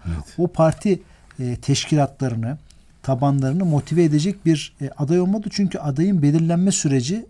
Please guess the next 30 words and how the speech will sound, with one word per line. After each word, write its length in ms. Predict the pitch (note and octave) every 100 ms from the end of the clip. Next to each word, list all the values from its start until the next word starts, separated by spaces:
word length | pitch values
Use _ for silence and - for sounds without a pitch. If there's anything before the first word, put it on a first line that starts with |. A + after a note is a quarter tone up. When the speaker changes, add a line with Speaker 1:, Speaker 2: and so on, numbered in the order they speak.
| -
Speaker 2:
bu 60 | E3+
manada, 680 | E3 D3+ D3 C#3+ C#3+ A3+ - - - _ -
e, 220 | C3 B2+ -
tuhaftı. 540 | E3 F#3 - B2+ F3+ - - -
Hani, 240 | - C3+
e, 300 | D3 D3 C3 A#2+
kendi 360 | C#3+ D3 D#3
içlerinde 580 | E3+ - D3+ D3 D3+ D3+
bir, 220 | D3 - - - - -
e, 40 | B2 A#2+ A#2+
danışma, 680 | C3 C#3+ - - C#3 C#3 - -
tartışma, 720 | C3+ C3 D3 - D#3 D3+ D3 -
e, 380 | C3 B2 A#2+ A#2+ -
sisteminin 760 | - C#3+ - D3 C#3+ D3+ D3 -
sonunda, 720 | - - C#3 C#3+ D3 D3+ - - - -
e, 140 | C3+ B2+
aday 320 | D3 C#3+ D3+
ortaya 320 | C#3+ - D3+
çıkmadı. 440 | D3 - C3+ A2 C#3+
Bu 120 | G#3+
da 40 |
önemli 320 | F#3+ D#3 C3+ A2+
bir 40 |
şey 160 | - A#2
herhalde, 280 | A2+ B2
değil 100 | B3+
mi? 60 | F3
Yani 160 | C#3 C3+
adayın 360 | C3 D#3 E3
belirlenmesinde 920 | D3+ D#3 D3 D3 D3 C#3+ D3+ C#3+ G#3